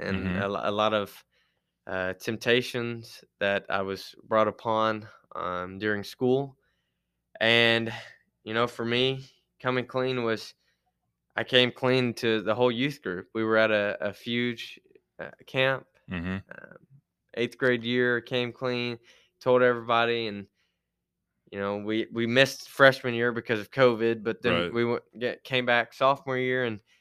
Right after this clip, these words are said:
Speaker 1: it was still something I struggled with, so I came clean with it again, you know, and fessed up that I was still
Speaker 2: Mm-hmm.
Speaker 1: struggling with it, and still never really, um,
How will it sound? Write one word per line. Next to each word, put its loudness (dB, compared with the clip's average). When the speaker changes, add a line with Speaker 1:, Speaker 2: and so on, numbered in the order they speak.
Speaker 1:
it -4
was -2
still 2
something -8
I -8
struggled 0
with, -2
so -8
I -2
came -6
clean -2
with -6
it -6
again, -8
you -12
know, -8
and -12
fessed -4
up 0
that -2
I -2
was -4
still -4
Speaker 2:
Mm-hmm. -8
Speaker 1:
struggling -2
with -14
it, -16
and 0
still 0
never -2
really, -4
um, -12